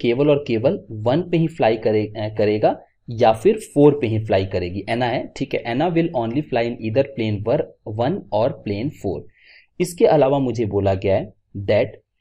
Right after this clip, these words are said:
Dave will only fly in either plane two or plane three। मतलब ये जो डी है ना, वो या तो प्लेन टू में फ्लाई करेगा या तो फिर प्लेन थ्री में फ्लाई करेगा। But ये जो डी, डी है ना,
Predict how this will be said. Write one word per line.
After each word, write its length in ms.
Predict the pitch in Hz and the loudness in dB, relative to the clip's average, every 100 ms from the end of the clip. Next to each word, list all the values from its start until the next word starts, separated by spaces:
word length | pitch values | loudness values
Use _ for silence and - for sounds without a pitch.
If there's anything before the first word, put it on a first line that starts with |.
| 117 | -12
Dave 440 | 110 117 151 226 | -4 2 4 4
will 420 | 226 190 151 139 | 2 -2 -2 -2
only 200 | 127 156 190 | -2 -4 -2
fly 140 | 147 147 | 0 2
in 120 | 156 - 117 | 0 -2 -6
either 180 | 123 | -2
plane 360 | 165 165 127 143 | -2 0 -2 -2
two 200 | 135 135 | -2 -4
or 140 | - | -2
plane 300 | 135 110 98 | -4 -4 -6
three। 220 | 95 95 90 | -6 -8 -6
मतलब 340 | 107 110 135 | -4 -2 0
ये 80 | 135 | 0
जो 140 | 143 | 0
डी 320 | 113 101 151 | 0 -2 -2
है 120 | 180 101 | 0 -2
ना, 220 | 135 190 _ _ - | -4 -8 _ _ -12
वो 420 | 110 127 123 - - | -2 4 4 4 -8
या 320 | 110 117 127 | -2 2 2
तो 180 | - 220 | 2 -2
प्लेन 300 | 220 143 143 143 | 0 0 0 -2
टू 140 | 117 123 | -4 0
में 140 | 160 | -2
फ्लाई 280 | 165 156 151 | 0 0 0
करेगा 480 | 156 156 156 202 - - | 2 0 2 -2 -4 -12
या 260 | 110 120 139 | -2 0 2
तो 140 | 151 | -2
फिर 220 | 147 156 - | -2 -4 -2
प्लेन 360 | 110 180 - _ _ | -2 -2 -6 _ _
थ्री 200 | - 156 | -2 0
में 280 | 131 113 110 - _ _ _ - | 2 -2 -6 -14 _ _ _ 0
फ्लाई 180 | 120 95 | 2 2
करेगा। 440 | 98 85 82 95 - _ - | -2 -6 -6 -8 -10 _ -4
But 300 | 113 190 208 | 4 4 4
ये 80 | 190 | 0
जो 120 | 208 | 0
डी, 440 | 120 120 143 165 139 | -2 -2 -2 -2 -6
डी 300 | 113 156 208 | -4 2 4
है 80 | |
ना, 180 | 113 143 | 2 -2